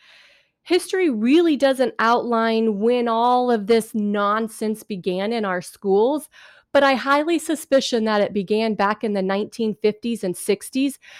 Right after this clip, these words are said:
because when it became a common practice for doctors to prescribe hormones of those wanting to transition. History tells us that things that start changing in the medical field,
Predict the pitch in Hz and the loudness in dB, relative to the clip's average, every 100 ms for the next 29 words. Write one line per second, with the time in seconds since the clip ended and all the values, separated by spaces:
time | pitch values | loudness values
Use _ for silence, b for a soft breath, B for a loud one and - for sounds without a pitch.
0 | B 285 - 277 269 269 277 262 269 285 | B -4 2 2 4 2 2 -2 -4 0
1 | 285 254 226 - - 285 294 339 403 415 | 2 2 -2 -8 -4 2 2 2 2 -2
2 | - 294 294 294 311 - 277 226 220 220 | -2 0 0 -2 -10 -6 -8 -4 -2 -2
3 | 220 185 180 214 - b b b - 254 | -4 -6 -6 -6 -12 b b b -4 0
4 | 233 - - 240 247 226 - 269 294 226 | -2 -2 -4 0 0 -4 -4 0 0 0
5 | 190 202 220 202 208 208 190 185 180 185 | -2 -4 -4 -2 -2 -2 -4 -6 -6 -10
6 | - 185 190 294 - - - _ B B | -6 -6 -2 -4 -4 -12 -14 _ B B
7 | B B - 302 - - 381 359 - 392 | B B 0 2 2 -2 -4 -2 2 2
8 | 269 226 - 202 - 254 277 285 - 208 | 2 -2 0 -2 0 0 0 -2 -2 -4
9 | - - - 233 233 - 233 233 247 269 | -4 -10 -4 -2 -2 -4 -4 -2 -2 -2
10 | 254 226 202 196 190 226 - 285 - 302 | -2 -2 -2 0 0 -2 -4 -6 -2 -2
11 | 330 | -2